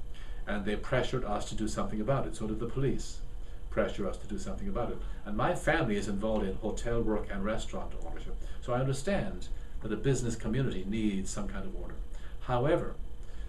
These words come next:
I did feel very strongly that the church is not a business, and that to just push them off the steps of the cathedral every night without having an alternative is not the Christian thing to do. And so I basically refused to do that, and got pressure from the city,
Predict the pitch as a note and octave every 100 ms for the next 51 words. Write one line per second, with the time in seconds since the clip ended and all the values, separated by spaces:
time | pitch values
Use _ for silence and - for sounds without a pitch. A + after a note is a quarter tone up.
0 | - G#2+ A2 D#3 D#3+ - D3+ C3 B2+ B2
1 | - - - G#2 C3+ - - - - G#2+
2 | G#2+ G#2 - D#3 D#3+ C3 A2+ A2+ A#2 A2+
3 | G2+ F#2+ - - - - - - - -
4 | - - - - A#2 A#2 A2+ G#2+ - -
5 | - - - - B2 - - - F#3 F#3+
6 | D#3 C3+ C3+ A#2+ - A#2+ - G#2+ G#2+ -
7 | C3+ B2+ F#2+ F#2 F#2 G2 G2 - - -
8 | - A2 B2 C3+ C3 B2 A#2+ G#2+ - D3+
9 | A2+ F#2+ F#2 - - - - A2 - A2
10 | G2 - - G2 - F#2 F#2+ - D#3+ -
11 | - - - - - - G2 A2+ G#2 F#2+
12 | B2+ C3 A#2 A2+ G#2+ - - - A#2+ -
13 | - - - - - - - - - A#2+
14 | A#2 A#2 - - - B2+ C3